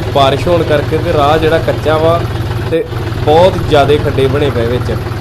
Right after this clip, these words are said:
ਤੇ ਮਿੱਟੀ ਵੀ ਲਾਗੇ ਡੰਪ ਕੀਤੀ ਆ, ਕੁਛ ਲਾਲ ਮਿੱਟੀ ਜਿਹੜੀ ਆ ਉਹ ਰੁੜ ਕੇ ਥੱਲੇ ਆਈ ਜਾਂਦੀ ਆ, ਤੇ ਇੱਥੋਂ ਸੰਦ ਜਿਹੜਾ ਕੱਢ ਕੇ ਖੜਨਾ ਬੜਾ ਮੁਸ਼ਕਲ ਆ। ਹੁਣ ਵੇਖਦੇ ਆ ਘੜੂਕਾ ਨਿਕਲਦਾ ਕਿ ਨਹੀਂ ਨਿਕਲਦਾ।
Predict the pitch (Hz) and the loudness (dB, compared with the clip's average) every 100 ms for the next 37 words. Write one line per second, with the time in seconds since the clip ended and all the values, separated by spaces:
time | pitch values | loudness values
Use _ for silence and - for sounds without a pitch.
0 | - - - - 160 160 165 202 196 190 | -6 -6 -6 -2 0 0 0 -2 0 2
1 | 170 160 180 170 165 - - - 175 170 | 2 2 0 0 0 -2 -2 -2 0 2
2 | 156 165 156 156 147 151 156 156 165 160 | 0 0 0 2 2 2 0 0 0 0
3 | 160 160 147 139 - 160 143 139 147 147 | 2 2 2 0 0 -2 0 0 0 0
4 | 151 147 156 151 139 - - - - - | 0 0 0 0 0 -4 -8 -8 -8 -6
5 | - 143 139 135 127 127 - 165 - 165 | -4 -2 0 0 -2 -4 -4 -4 -2 0
6 | 165 156 147 139 131 - - - - - | 2 2 0 -2 -6 -6 -6 -6 -8 -8
7 | - - 147 151 156 156 151 147 156 151 | -6 -2 -2 0 0 0 0 0 -2 0
8 | 147 139 143 139 139 127 - 120 110 - | 0 0 0 0 0 -2 -2 -4 -4 -4
9 | - - - - - 147 143 143 151 170 | -4 -4 -4 -4 -2 -2 0 0 0 0
10 | 175 165 165 143 139 139 156 160 160 139 | 0 0 0 0 0 0 0 0 0 -2
11 | 156 151 156 151 | -2 -2 -2 0